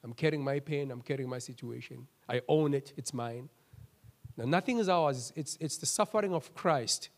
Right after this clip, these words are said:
That's what the Bible says. My challenges are the sufferings of Christ. They are the marks of, of the Lord. Every challenge that I have, every pain I go through is, in fact, the mark of the Lord. He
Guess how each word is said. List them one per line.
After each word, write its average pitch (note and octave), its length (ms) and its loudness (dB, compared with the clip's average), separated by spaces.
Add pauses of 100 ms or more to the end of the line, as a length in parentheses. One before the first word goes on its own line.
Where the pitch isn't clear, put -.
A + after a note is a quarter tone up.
(640)
That's D3+ 120 2
what F3+ 140 4
the E3 60 0
Bible E3+ 440 6
says. B2 460 -8 (400)
My F3+ 160 6
challenges G3 560 4
are D#3+ 80 2
the D#3 60 -2
sufferings F3+ 600 0
of C#3 140 -4
Christ. C#3 400 -8 (240)
They F3 140 6
are F3 80 8
the F3 100 2
marks G#3 640 6 (140)
of, F#3 180 4 (100)
of D#3 160 4
the D3 60 0
Lord. D3 320 -2 (1040)
Every C4 360 8
challenge A3+ 480 6
that G3 160 8
I F#3 140 6
have, C#3+ 280 0
every B3+ 240 8
pain A#3+ 380 6
I F#3 100 8
go F3 240 6
through D3+ 320 -2 (340)
is, F#3 400 6
in G3 140 6
fact, E3 280 2
the D#3 60 4
mark F3+ 380 4
of D#3+ 140 2
the D#3+ 80 0
Lord. D#3 320 -6 (1300)
He B3 220 8